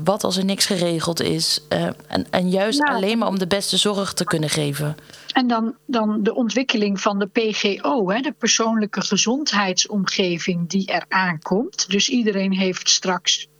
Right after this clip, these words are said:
Speaker 2: een P G O, een persoonlijke gezondheidsomgeving, een app op je smartphone of een, een map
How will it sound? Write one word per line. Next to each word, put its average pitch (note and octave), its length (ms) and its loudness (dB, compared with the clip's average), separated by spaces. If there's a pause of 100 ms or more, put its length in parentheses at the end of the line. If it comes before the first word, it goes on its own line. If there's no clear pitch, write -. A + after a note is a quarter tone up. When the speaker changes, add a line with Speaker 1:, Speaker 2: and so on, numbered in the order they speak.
(100)
Speaker 2:
een B3+ 220 0
P - 60 -2
G F3 420 0
O, C4+ 280 0
een F#3+ 120 0
persoonlijke F#3+ 580 0
gezondheidsomgeving, A3+ 1500 0
een G3 200 -2
app - 360 -2
op - 160 -6
je F#3+ 100 0
smartphone A3 840 0
of F3 160 -4
een, F3+ 260 0
een F3+ 100 2
map G#3+ 200 2